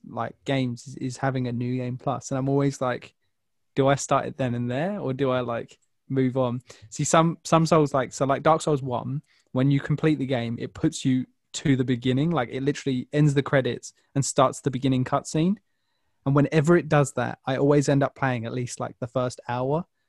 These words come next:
because I just can't help myself 'cause I'm literally holding the controller and I'm controlling the, the guy.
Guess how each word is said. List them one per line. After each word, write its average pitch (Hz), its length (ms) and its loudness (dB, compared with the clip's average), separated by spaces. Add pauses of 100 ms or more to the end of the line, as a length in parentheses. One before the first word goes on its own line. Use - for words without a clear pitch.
(120)
because 139 280 0
I 131 80 2
just 123 200 -6
can't 127 220 -2
help 131 160 -4
myself 160 380 -2
'cause 143 160 -4
I'm 123 160 -2
literally 131 280 -6
holding 131 280 -2
the 123 60 -4
controller 123 380 -4
and 117 80 -6
I'm 117 80 -6
controlling 123 560 -6
the, 120 280 -8 (240)
the 131 80 -4
guy. 131 280 0